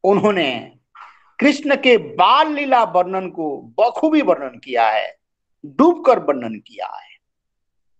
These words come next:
और इसीलिए सूरदास को वात्सल्य रस का स्रष्टा भी माना जाता है।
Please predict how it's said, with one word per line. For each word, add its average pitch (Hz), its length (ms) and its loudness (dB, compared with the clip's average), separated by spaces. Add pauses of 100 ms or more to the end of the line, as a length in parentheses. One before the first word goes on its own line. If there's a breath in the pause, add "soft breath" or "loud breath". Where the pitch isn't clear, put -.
(600)
और 180 140 4
इसीलिए 208 800 0
सूरदास 185 600 2
को 135 460 -4 (680)
वात्सल्य 214 760 0
रस 233 260 0
का 220 160 2
स्रष्टा - 640 -4
भी 254 120 -8
माना 139 240 -6
जाता 98 300 -12
है। - 240 -20